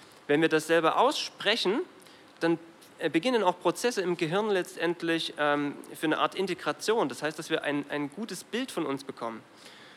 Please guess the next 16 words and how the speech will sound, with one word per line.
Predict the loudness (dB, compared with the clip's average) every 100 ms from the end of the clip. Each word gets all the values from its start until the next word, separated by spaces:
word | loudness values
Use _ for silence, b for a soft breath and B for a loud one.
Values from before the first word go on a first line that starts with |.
| B B B 2
Und | 4 6 4 -2 -14 -4
kann | 2 2
ich | 2
diese | 0 0
verschiedenen | -2 -2 0 0
Gefühle | 0 0 0 0
als | 0 0
nächste | -2 -2 -10
Frage | -4 -2 0 -2 -6 -10 -20 -20 -20 -20 -20 -20 -20 -6
überhaupt | 0 2 2
auseinanderhalten? | 0 0 0 0 -2 -2 -4 -6 -10 -8
Also | -4
spüre | -6 -2 0 2 0
ich | -2 -8 -12 -20 -20 -20 -20 -20 -20 -4
Angst | -2 -2 -10 -14 -10
oder | -6 -6